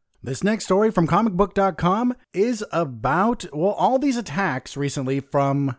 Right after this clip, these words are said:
a couple acclaimed directors and a couple of people who've no, who have no f***ing business talking about it,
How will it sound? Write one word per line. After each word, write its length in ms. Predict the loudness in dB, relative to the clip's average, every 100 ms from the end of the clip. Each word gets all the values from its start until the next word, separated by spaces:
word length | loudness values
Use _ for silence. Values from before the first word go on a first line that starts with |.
| _
a 80 | -6
couple 280 | 0 2 2
acclaimed 340 | 2 2 4
directors 560 | 6 4 4 2 0 2
and 100 | 0
a 40 |
couple 220 | 2 2 2
of 60 |
people 240 | 2 2 0
who've 160 | 0
no, 160 | 0 2
who 140 | 2
have 120 | 2
no 260 | 2 4 4
f***ing 360 | 2 -2 -2 0
business 300 | 0 -2 -4
talking 340 | -2 -2 -2
about 220 | -6 -6
it, 160 | -8 -12